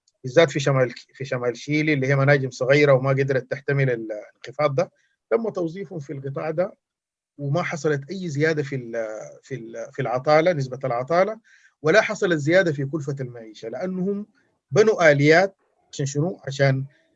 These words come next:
يفصلوا ما بين حركة سعر الصرف وما بين كلفة المعيشة. نحن إذا، إذا، إذا، إذا بدينا، يعني إذا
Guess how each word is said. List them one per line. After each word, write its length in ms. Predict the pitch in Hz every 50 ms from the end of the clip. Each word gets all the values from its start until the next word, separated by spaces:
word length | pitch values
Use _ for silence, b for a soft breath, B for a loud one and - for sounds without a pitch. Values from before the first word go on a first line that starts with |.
| _ _ _ _ -
يفصلوا 400 | 175 170 - - 202 196 175 160
ما 120 | 156 151
بين 220 | 147 160 185 180
حركة 320 | 170 - 185 175 170 - 139
سعر 280 | 135 - 143 123 127
الصرف 500 | 123 120 - 180 196 202 196 - - - _ -
وما 240 | 151 143 139 135 131
بين 260 | 127 147 160 160 143
كلفة 280 | 139 147 135 139 123 113
المعيشة. 500 | 120 113 - _ 104 104 98 - - - _ _ _ _ _ _ _ _ _ _ -
نحن 260 | 175 220 - 233 240
إذا، 600 | 233 233 233 170 156 143 147 139 135 131 127 127 - 139
إذا، 340 | 131 117 127 123 120 120 120 120
إذا، 320 | 120 113 123 120 113 - - 117
إذا 220 | _ 127 127 120 -
بدينا، 400 | 135 139 180 185 170 165 156 135 131
يعني 240 | 123 110 113 113
إذا 320 | 120 117 120 123 117 117